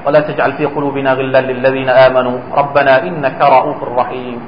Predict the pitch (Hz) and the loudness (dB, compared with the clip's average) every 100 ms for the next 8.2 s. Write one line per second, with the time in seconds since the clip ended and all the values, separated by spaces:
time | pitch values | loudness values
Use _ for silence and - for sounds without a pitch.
0 | - - - 139 151 139 131 143 135 - | -16 -16 -6 2 4 4 4 4 4 -4
1 | 151 139 139 135 135 113 127 127 123 127 | -6 -2 0 0 0 -2 -4 -6 -2 -2
2 | 127 123 117 - - 143 151 185 - - | 0 0 0 -2 0 4 6 4 -4 -12
3 | - - 165 170 170 143 139 143 135 - | -4 0 0 0 2 2 4 0 -2 0
4 | 165 143 139 135 131 135 135 123 123 120 | 0 4 6 6 4 2 4 4 2 -2
5 | 139 - 143 120 127 143 151 143 - 151 | -4 -2 -2 0 0 -2 -4 -8 -4 -4
6 | 131 123 123 156 143 127 123 127 - 127 | -2 -2 2 2 2 -2 -2 -4 -8 -4
7 | 120 120 123 123 120 117 120 - 127 135 | -2 -2 -2 -6 -8 -6 -6 -4 -2 0
8 | 190 240 | 0 -2